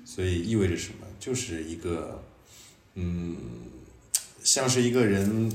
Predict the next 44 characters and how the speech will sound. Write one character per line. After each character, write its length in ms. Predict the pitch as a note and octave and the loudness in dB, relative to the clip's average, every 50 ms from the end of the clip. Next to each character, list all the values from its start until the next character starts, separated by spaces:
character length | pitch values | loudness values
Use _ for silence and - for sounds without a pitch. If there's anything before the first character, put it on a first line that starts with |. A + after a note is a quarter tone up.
| A2 - - | -4 -8 -6
有 180 | G#2 G2+ F#2 | -4 -2 -2
一 140 | F#2 F#2+ F#2+ | 0 -2 -2
个 520 | F#2+ A#2+ A#2 A2 G2 F#2+ F2+ F2 F2 - - - | 0 2 2 4 4 4 2 0 -2 -6 -8 -4
安 180 | G#2 G#2+ G#2+ | -2 -2 -2
全 180 | G2+ G2 G2 F#2+ | 0 0 2 2
的 100 | G2 G2 | 2 2
区 260 | F#2+ - - - G#2 | 2 0 -2 -2 -2
域， 360 | G#2+ G#2+ G#2+ G2+ F2+ E2+ E2+ - | 0 0 0 0 -2 -2 -4 -4
那 80 | G2+ G2 | -4 -2
这 100 | G#2 A2 | -2 0
块 120 | G#2 G2+ | 2 2
安 160 | G2 G2+ G#2+ | 2 2 0
全 100 | G#2 - | 0 0
的 120 | F#2+ G2 G2 | 0 0 0
区 240 | G2 - - G#2 G2+ | 0 -2 0 0 0
域 80 | F#2+ | 2
只 100 | F2+ G2 | 2 0
有 60 | G2+ | 0
他 100 | G2+ G2 | 0 0
自 160 | F#2 F#2+ - G2+ | -2 -2 -2 -2
己 100 | F#2+ F2+ | -2 -2
知 160 | F2 - F2+ | -4 -6 -6
道， 180 | F#2 G2 F#2 | -4 -2 -2
我 80 | F2 E2+ | -2 -4
放 160 | - - G2+ | -4 -4 -2
在 80 | G2 G2 | 0 0
戏 200 | G2 F#2 - G#2+ | 0 0 -2 -2
剧 140 | G2 G2+ G2 | -2 0 -2
里 80 | F#2 E2+ | -2 -2
面， 160 | E2+ E2+ D#2 | -6 -8 -8
我 80 | D#2+ | -8
是 100 | E2+ G2 | -8 -8
可 140 | F#2+ F#2 F2+ | -8 -6 -6
以 80 | F2 E2+ | -6 -8
很 180 | - - - | -8 -10 -10
安 180 | - F2+ F#2+ G2 | -6 -2 -2 -2
全 160 | G2 F#2+ F2+ F2 | -2 -2 -4 -6
地 60 | E2+ | -6
想 160 | E2+ - E2+ | -8 -8 -10
要 80 | E2 E2 | -10 -10
说 200 | - - F#2 F2 | -8 -8 -6 -6
一 80 | E2+ | -6
切 240 | - - - - G#2+ | -6 -6 -6 -6 -8
的。 80 | - | -10